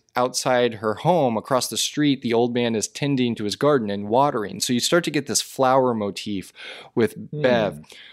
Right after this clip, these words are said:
Speaker 1: Um, additionally, she uses attraction to her advantage. And, uh, actually, when Ben and Bev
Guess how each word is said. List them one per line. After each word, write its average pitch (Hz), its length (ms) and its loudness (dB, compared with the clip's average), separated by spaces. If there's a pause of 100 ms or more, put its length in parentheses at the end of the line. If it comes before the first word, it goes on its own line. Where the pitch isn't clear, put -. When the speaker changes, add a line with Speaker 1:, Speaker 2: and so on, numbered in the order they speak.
(160)
Speaker 1:
Um, 120 440 2
additionally, 160 480 2
she 151 160 0
uses 160 420 0
attraction 110 1000 -2
to 120 160 -2
her 107 160 4
advantage. 113 680 2 (120)
And, 110 500 0
uh, 107 260 4
actually, 127 300 -2
when 110 200 0
Ben 123 280 2
and 117 180 -4
Bev 113 340 0